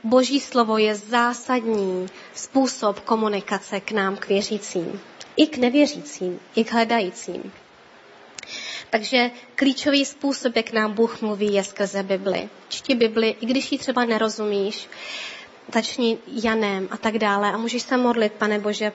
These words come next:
pomož mi rozumět. Mluv ke mně do mojí situace.“ Potom se ti třeba během dne něco připomene.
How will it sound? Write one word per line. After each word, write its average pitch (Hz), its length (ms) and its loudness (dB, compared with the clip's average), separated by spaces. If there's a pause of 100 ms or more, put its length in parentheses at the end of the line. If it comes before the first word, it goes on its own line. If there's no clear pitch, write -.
pomož 233 340 0
mi 196 120 0
rozumět. 185 580 -2 (1300)
Mluv 254 260 4
ke 254 140 2
mně 240 160 2
do 214 120 2
mojí 202 220 2
situace.“ 185 600 -4 (760)
Potom 208 220 2
se 226 100 -6
ti 226 80 0
třeba 226 200 0
během 220 220 2
dne 220 100 2
něco 220 220 0
připomene. 220 640 -2